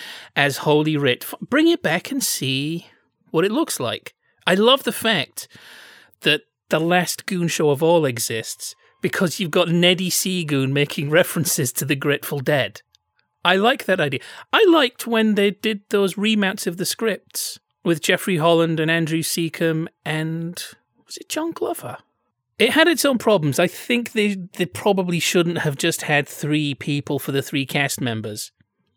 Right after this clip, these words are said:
I think they would have been better off getting maybe even a different actor for every voice. But it was an interesting project. These are radio scripts that we can't hear because, so let's remount them and enjoy them as radio.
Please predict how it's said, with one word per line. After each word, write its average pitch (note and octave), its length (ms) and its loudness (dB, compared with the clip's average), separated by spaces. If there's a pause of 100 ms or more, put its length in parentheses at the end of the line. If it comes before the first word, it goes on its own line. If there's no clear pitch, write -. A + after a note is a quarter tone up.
(180)
I C#3 120 0
think D#3+ 300 -2
they D3+ 60 0
would D3 140 -2
have C#3 80 0
been C3 160 0
better C3+ 320 0
off - 140 -4
getting A#2+ 420 -2 (400)
maybe C#3+ 380 0 (120)
even C#3 220 0
a B2+ 60 0
different B2+ 360 -4
actor B2+ 280 -6
for - 160 -4
every A#2 240 -4
voice. A#2 580 -6 (460)
But C#4+ 60 0
it - 20 2
was C4+ 100 -2
an E4 60 0
interesting D4 360 0
project. G3+ 520 0
These F#3+ 200 0
are A3 60 0
radio A3+ 400 4
scripts - 460 -4
that F3+ 160 -2
we E3+ 100 -4
can't F3+ 300 -2
hear D#3 180 0
because, C#3+ 500 -4
so C4 160 0
let's - 520 -4
remount F#3+ 540 0
them D#4 200 2 (680)
and G#3+ 120 4
enjoy F#3+ 400 4
them F3+ 140 -4
as G3 100 -2
radio. G3+ 640 -4